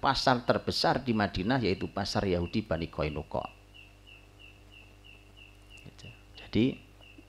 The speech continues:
sekarang face to face nih. Ayo, sekarang kuat-kuatan pasar. Oh, ini nggak sembarang. Jadi, kalau tadi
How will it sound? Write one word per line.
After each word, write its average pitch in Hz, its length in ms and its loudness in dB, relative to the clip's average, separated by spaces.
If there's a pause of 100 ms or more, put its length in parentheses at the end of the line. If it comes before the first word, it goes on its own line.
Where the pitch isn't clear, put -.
(500)
sekarang 98 320 2
face - 240 0
to 95 80 -2
face - 240 -2
nih. 67 160 -14 (800)
Ayo, 85 160 -2
sekarang 87 320 2
kuat-kuatan 90 640 0
pasar. - 560 -8 (580)
Oh, - 260 -12
ini 85 160 -4
nggak - 160 -4
sembarang. 110 320 0 (1300)
Jadi, 180 640 8 (160)
kalau 196 320 12 (320)
tadi 165 720 12